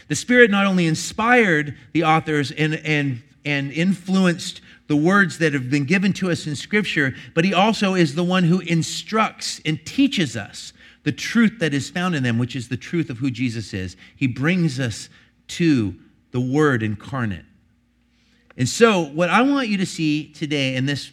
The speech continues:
in this passage in John sixteen is how necessary it is that we have the Spirit, especially in a time where truth is so turned up on, upside down on its head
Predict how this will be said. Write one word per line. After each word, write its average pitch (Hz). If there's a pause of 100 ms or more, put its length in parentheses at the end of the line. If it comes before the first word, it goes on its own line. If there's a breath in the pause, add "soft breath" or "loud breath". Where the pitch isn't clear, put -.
(160)
in 139
this 151
passage 180
in 160
John 156
sixteen 143 (200 loud breath)
is 151
how 214
necessary 139 (220 loud breath)
it 147
is 147
that 139
we 143
have 160
the 143
Spirit, 147
especially 196
in 160
a 147
time 143 (300 loud breath)
where 156
truth 202
is 160
so 214
turned 196
up 165 (220)
on, 156
upside 165
down 151
on 143
its 131
head 127